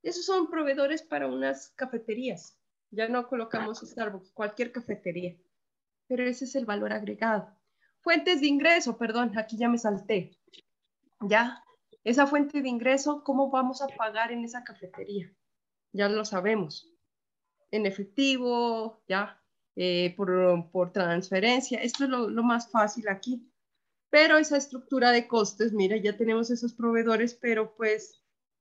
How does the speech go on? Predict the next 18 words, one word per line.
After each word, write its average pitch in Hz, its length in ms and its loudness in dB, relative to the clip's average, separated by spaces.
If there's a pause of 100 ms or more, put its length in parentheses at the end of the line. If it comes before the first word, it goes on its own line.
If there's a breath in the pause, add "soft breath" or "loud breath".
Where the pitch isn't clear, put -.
(140)
el 233 180 -4
dinero. 226 540 2 (680)
Aquí 226 260 -6
vamos 247 340 -2
a 226 60 -4
ver 220 180 -6
cuánto 247 300 0
nos 240 240 -4
cuesta. 240 500 -2 (380)
¿Cuál 233 160 4
es 233 140 -2
el, 240 220 2
el 196 380 2
costo 240 360 -2
variable 277 540 2
y - 120 -16
costo - 380 -8
fijo? - 340 -2